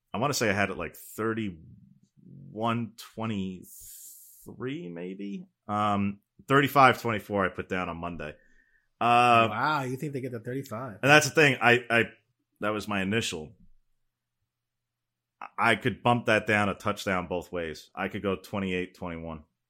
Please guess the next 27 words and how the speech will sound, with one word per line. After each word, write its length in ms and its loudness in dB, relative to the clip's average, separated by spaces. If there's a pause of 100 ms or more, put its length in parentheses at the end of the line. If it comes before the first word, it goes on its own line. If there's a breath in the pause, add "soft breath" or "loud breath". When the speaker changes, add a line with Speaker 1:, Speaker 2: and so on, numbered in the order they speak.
(180)
Speaker 1:
or 140 -4
twenty-eight, 680 0 (300)
uh, 240 -8
seventeen. 640 -6 (1080)
And 480 -6
I, 440 -6 (160)
I, 60 -8
I 40 -8
very 240 0
well 200 -4
might, 420 -8 (180)
to 60 -18
be 120 -6
quite 240 -8
honest 280 -10
with 120 -14
you. 120 -12
I 40 -10
think 240 -12
that 120 -10
I 60 -10
might 200 -10
have 120 -12
been 120 -8
a 60 -10
bit 160 -12
high 280 -10